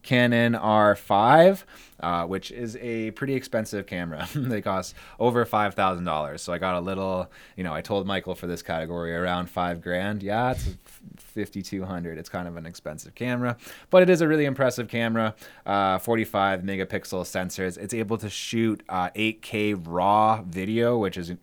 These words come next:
incredible. Uh, and I'll also note that with this camera, the sensor tech is brand new. And this is something that I'm really glad that we did this episode, 'cause it's a fun episode to do, and I like hanging out with Michael. Uh, but also, it was a really good opportunity for me to learn. So pretty much every other,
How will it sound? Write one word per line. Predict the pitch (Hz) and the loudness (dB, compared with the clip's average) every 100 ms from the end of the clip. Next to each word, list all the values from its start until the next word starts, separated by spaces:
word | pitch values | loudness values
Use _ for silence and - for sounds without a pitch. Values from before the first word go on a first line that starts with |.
| _ | _
incredible. | - 101 98 - 95 110 123 123 131 - - - | -8 -6 -6 -4 0 2 2 4 2 -2 -18 -8
Uh, | 101 95 | -4 -2
and | 117 | 2
I'll | 127 | 6
also | 131 139 147 | 6 6 2
note | 131 127 131 | 2 2 2
that | 120 110 | 0 0
with | 113 | 0
this | 120 - | -2 -4
camera, | 117 113 113 110 - - | -4 0 2 0 -2 -12
the | 92 107 107 | -4 0 0
sensor | - 120 127 143 | 0 0 0 -2
tech | 147 147 | -2 -4
is | - 107 87 | -4 -4 -4
brand | 101 104 101 98 | -2 0 0 0
new. | 113 90 | 0 0
And | 85 | -2
this | 110 | -4
is | 113 - | -4 -4
something | 104 104 | -4 -4
that | 95 92 | -4 -4
I'm | 92 | -4
really | 98 | -6
glad | 92 95 87 | -4 -2 -2
that | 90 | -4
we | 87 | -6
did | 90 82 | -6 -8
this | 85 | -6
episode, | 98 - - 139 139 | -6 -4 2 2 4
'cause | - | 0
it's | 123 | 0
a | 98 | -4
fun | - 82 | -6 -6
episode | 78 - - 78 | -6 -10 -10 -10
to | 78 | -8
do, | 92 123 | -2 0
and | 120 | 0
I | 95 | 0
like | 90 90 | 0 0
hanging | 87 82 | -4 -4
out | 76 | -6
with | 78 117 | -6 -2
Michael. | 123 127 120 - - - | 0 0 -2 -2 -4 0
Uh, | 95 90 | 2 2
but | 87 | 4
also, | 131 135 143 | 4 6 4
it | 127 | 4
was | 120 | 2
a | 120 | 2
really | 120 | 0
good | 113 117 - | 0 -2 -2
opportunity | 113 113 113 117 113 | -2 -2 -2 0 0
for | 110 | -2
me | 104 | -2
to | 98 | 0
learn. | 95 110 95 | 0 0 0
So | - 95 - - - - - | 0 -2 -2 -12 -20 -20 -6
pretty | 143 147 | 0 2
much | 151 - | 2 0
every | 117 131 131 127 | -4 0 4 4
other, | 120 117 117 117 | 6 6 6 4